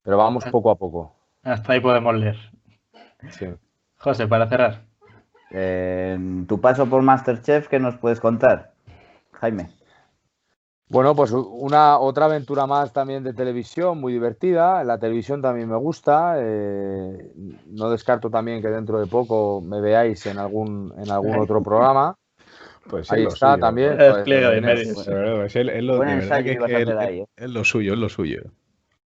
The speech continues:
Speaker 1: <laughs> Buen, buen, buen morcillo tengo ahí, ¿eh? Buen
Speaker 3: <laughs>
Speaker 1: Sí, sí, además recuerdo perfectamente lo que fue ese día de, de, de grabaciones y de fotografías que tuve que,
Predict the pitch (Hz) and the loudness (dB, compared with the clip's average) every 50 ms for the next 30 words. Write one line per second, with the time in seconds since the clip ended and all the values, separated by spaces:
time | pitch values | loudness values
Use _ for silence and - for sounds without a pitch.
0 | _ - 156 147 - _ _ - - - 143 - - - 143 - - - 143 - | _ -6 -6 -6 -6 _ _ -12 -2 -2 -2 0 2 0 0 0 0 -4 -4 -4
1 | _ _ _ _ _ _ _ _ _ _ _ _ _ _ _ _ _ - 110 117 | _ _ _ _ _ _ _ _ _ _ _ _ _ _ _ _ _ -8 -4 -4
2 | 123 131 139 131 104 110 123 135 151 151 151 151 139 117 123 135 160 170 147 117 | -4 -4 -4 -8 -4 -2 -2 -2 -2 -4 -8 -8 -6 -2 -2 -2 0 0 -2 -2
3 | - - 156 165 139 120 110 104 98 110 110 110 107 107 110 120 113 107 117 156 | -2 -2 -2 0 0 0 0 0 -2 -4 -2 0 2 2 2 2 0 -2 -2 -4
4 | 185 170 127 - - 135 135 131 - - 110 127 107 95 - 165 208 196 - - | -6 -8 -10 -10 -10 -10 -4 -4 -4 -2 -2 -4 -6 -4 -4 -6 -4 -4 -4 -4
5 | - - 117 - - - - _ - _ _ _ _ _ _ _ _ _ _ - | -6 -6 -8 -10 -12 -14 -18 _ -20 _ _ _ _ _ _ _ _ _ _ -16
6 | - 123 110 - - 131 120 104 101 101 117 127 131 110 113 104 98 107 98 101 | -14 -14 -12 -4 -2 0 2 2 0 0 0 -2 -2 -2 -8 -8 -6 -6 -4 0
7 | 127 131 147 143 135 123 104 127 131 127 127 131 139 139 139 139 131 123 113 104 | 0 2 2 2 0 -4 -2 -4 -2 -2 -2 -2 -2 0 0 0 2 2 2 0
8 | 107 101 - - 135 135 135 113 - 127 117 113 123 135 135 135 127 120 117 113 | -2 -4 0 0 0 0 0 0 -2 -4 -4 -2 0 2 2 2 4 2 2 2
9 | 107 104 101 92 98 98 95 95 95 92 95 98 95 98 98 98 95 95 98 - | 2 2 0 0 -2 -2 -2 0 -2 0 0 2 2 4 4 4 4 2 0 0
10 | - 123 127 139 139 131 117 - 120 113 104 98 - - 98 - 98 95 92 90 | -2 -2 0 0 -4 -6 -6 -4 -4 -4 -4 -6 -6 -8 -6 -4 -2 -2 -2 -4
11 | - - 127 139 147 143 - - 107 95 95 113 120 127 127 120 123 120 113 104 | -2 0 2 4 4 2 2 -2 -4 -4 -2 0 2 2 2 4 4 2 2 0
12 | 107 | -4